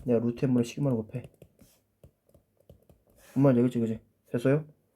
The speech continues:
그 다음 내가 여기서 양변에 M을 더해버리면, X를 더해버리면 X바 빼기 K 루트, 어이, 아, 아까 이였지, 그치?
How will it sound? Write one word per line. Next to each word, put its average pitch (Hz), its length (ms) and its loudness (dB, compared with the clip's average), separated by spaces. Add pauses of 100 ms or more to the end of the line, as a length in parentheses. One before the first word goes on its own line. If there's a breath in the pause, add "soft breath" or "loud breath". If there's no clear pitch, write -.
(200)
그 - 60 -14
다음 147 140 6
내가 127 120 8
여기서 123 300 2 (1000)
양변에 131 560 6
M을 135 200 4
더해버리면, 127 500 2 (140)
X를 143 240 -2
더해버리면 127 500 4 (600)
X바 131 400 2
빼기 175 380 -2 (260)
K 202 280 -2 (180)
루트, 120 240 -6
어이, 107 200 2
아, 104 220 -2
아까 117 220 -4
이였지, 120 280 2
그치? 123 260 -2